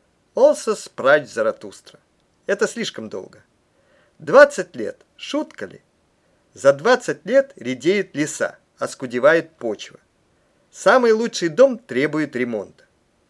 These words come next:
Турбины выходят из строя. А каких гигантских успехов достигает наука за двадцать лет? Страшно подумать. Происходят перевороты во всех областях научных знаний.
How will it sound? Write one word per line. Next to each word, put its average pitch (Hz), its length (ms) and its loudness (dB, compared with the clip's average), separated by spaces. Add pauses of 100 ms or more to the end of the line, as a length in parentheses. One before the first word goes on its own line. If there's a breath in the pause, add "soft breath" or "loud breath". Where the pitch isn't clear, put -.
Турбины 151 460 -2
выходят 160 500 -2
из 143 120 -8
строя. 110 440 -10 (840)
А - 100 -14
каких 208 320 -8
гигантских 151 640 -6
успехов 143 560 -6
достигает 120 640 -2
наука 120 420 -2
за 120 140 -2
двадцать 113 480 -2
лет? 101 180 -14 (260)
Страшно 233 480 2
подумать. 113 560 -6 (680)
Происходят 180 600 0
перевороты 147 640 2
во 135 140 6
всех 143 260 -4
областях 127 540 -2
научных 131 480 -6
знаний. 104 400 -8